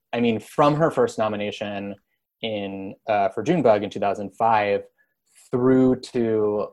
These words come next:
uh, you know, American Hustle in twenty fourteen, which is her fifth nomination, she averages, like, two,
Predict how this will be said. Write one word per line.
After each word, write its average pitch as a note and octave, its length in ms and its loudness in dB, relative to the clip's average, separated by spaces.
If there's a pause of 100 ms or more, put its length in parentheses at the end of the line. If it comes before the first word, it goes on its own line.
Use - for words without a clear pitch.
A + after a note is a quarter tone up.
(200)
uh, G2 640 0
you A2+ 80 -12
know, - 80 -20
American A2+ 340 -4
Hustle G#2+ 380 -4
in G2+ 120 -6
twenty G2+ 220 -10
fourteen, G2+ 540 -10
which - 200 -12
is F#2 120 -16
her G2+ 120 -16 (140)
fifth A#2+ 220 -4 (200)
nomination, F#2+ 580 -8 (300)
she - 200 -6
averages, A#2 500 2
like, - 160 -10
two, G#2 520 -6